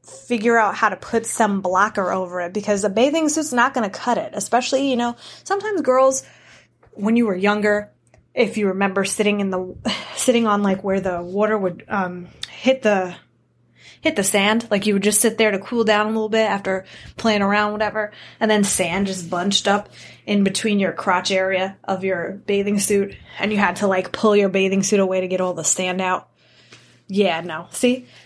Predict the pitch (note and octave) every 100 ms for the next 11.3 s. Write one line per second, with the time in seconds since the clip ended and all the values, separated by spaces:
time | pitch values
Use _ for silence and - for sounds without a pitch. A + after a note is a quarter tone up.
0 | _ _ - G3 G3 G#3 G#3 G#3 G3+ G#3
1 | G3 F3+ F#3+ G3 - - A3 G3+ G#3+ C4
2 | G3+ F#3+ F#3+ G#3 F#3 F3+ E3+ F3 F3+ G3
3 | G#3+ D4 B3+ F#3 F#3 A3+ - F3+ G3+ -
4 | - - - B3+ - - A#3+ A3 A#3+ C#4
5 | A#3+ F3+ D#3+ - B3 A3+ G3+ G3 F#3+ -
6 | - - - - - - G#3 G3 F3+ E3+
7 | - _ _ _ _ _ - G#3 B3 A#3
8 | F3+ G3+ G#3+ G#3+ G#3+ G#3 G3+ F#3+ F#3 -
9 | F3 E3+ D#3+ - _ - B3 C#4+ C#4 -
10 | C#4 C4+ - - _ A#3 B3 B3 B3 G#3
11 | G3 -